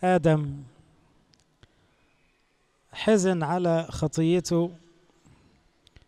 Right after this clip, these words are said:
وحزن بالأكتر لما ابنه قتل أخوه، قايين قتل أبيه هابيل.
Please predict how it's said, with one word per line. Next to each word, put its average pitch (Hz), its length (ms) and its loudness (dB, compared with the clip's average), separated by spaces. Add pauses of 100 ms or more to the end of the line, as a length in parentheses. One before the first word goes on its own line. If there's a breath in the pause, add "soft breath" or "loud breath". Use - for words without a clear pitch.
(240)
وحزن 170 560 0
بالأكتر 165 680 -2 (760)
لما 170 560 -2 (300)
ابنه 170 400 -2
قتل 165 260 -2
أخوه، 160 320 -2 (760)
قايين 160 340 2
قتل 160 340 -4
أبيه 160 420 -2
هابيل. 147 500 -2